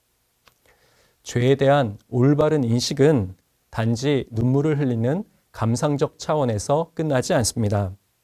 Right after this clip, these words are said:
죄에서 떠나는 의지적인 결단, 그리고 실제적인 구체적인 행동을 포함하는 것입니다. 이스라엘 백성들은 거룩하신 하나님 앞에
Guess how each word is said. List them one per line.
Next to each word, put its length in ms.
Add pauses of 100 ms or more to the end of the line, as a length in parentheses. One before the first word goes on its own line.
(800)
죄에서 540
떠나는 500 (160)
의지적인 600
결단, 580 (420)
그리고 540 (160)
실제적인 840 (120)
구체적인 800 (180)
행동을 640
포함하는 400
것입니다. 520 (1160)
이스라엘 400
백성들은 760 (140)
거룩하신 640
하나님 380
앞에 460